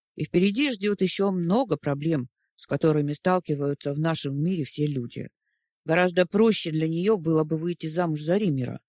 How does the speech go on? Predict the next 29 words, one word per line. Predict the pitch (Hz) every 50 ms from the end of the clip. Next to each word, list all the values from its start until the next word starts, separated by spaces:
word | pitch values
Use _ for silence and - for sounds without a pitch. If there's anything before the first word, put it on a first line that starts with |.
| _ _ _ _ _
а | - 160
потом | 151 165 - - 294 302 277 254 - _ _ _ _ _ -
сделать | 180 175 180 247 302 277 233 -
свою | - 170 170 170 165
жизнь | 165 165 202 214 175 165
в | 160
Еленере, | 160 165 165 165 170 175 185 247 269 214 175 147 151 - _ _ _
насколько | - 170 175 - - 196 175 170 -
получится, | 147 - 160 170 202 262 285 - - - - 131
комфортной. | - - 175 214 214 - - 147 127 117 - - 120 120 117 - _ _ _ _ _ _
Я | 196 208 247 311 302 262
согнала | - 226 214 202 214 226 226 220 208 196
Дуара | 165 165 170 175 175 170 160 160 160
со | 156 - 160
спинки | 156 - - 160 147 143 - 151
кровати | - - 165 175 202 285 311 - - 190
и | 170 156
забралась | 151 156 151 160 160 165 196 220 -
под | - - 170 -
покрывало. | _ 170 - - 175 175 165 147 135 131 127 - - - _ _ _ _ _ _ _
Птица | - - - 202 185 - - 160
уселась | 156 156 - - 165 160 151 151 151 -
рядом | 180 208 247 208 180 156
с | 151 -
комичной | - 156 160 156 151 - - 151 151
преданностью, | - - 180 196 185 165 151 143 139 135 - - 135
глядя | 135 139 147 151 147 165 156
на | 151
меня. | 147 147 143 135 127 120 123